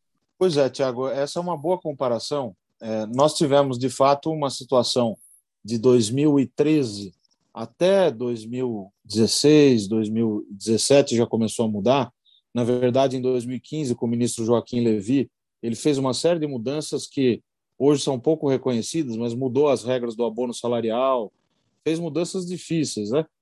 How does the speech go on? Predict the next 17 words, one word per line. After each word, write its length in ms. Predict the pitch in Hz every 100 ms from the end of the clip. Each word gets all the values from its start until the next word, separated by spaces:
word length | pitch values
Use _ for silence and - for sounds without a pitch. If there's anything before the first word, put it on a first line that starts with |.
| _
Começou 380 | 151 165 - 208
a 40 |
reverter 460 | 190 175 180 - 180
aquele 260 | 170 156
processo 600 | 143 143 131 139 143 -
da 80 | 147
política 640 | 143 143 131 139 - 143 123 _ _ _ _
expansionista, 1080 | - - 143 120 139 131 160 151 120 - 101 - _ _
que 120 | - 120
ficou 320 | - 151 147
conhecida, 680 | 143 131 117 - 156 120 113
né, 140 | 135
pelo 220 | - 113
termo 300 | 104 123 117
da 100 | 113
contabilidade 760 | 110 113 107 110 113 113 117 113
criativa. 580 | 127 131 127 120 104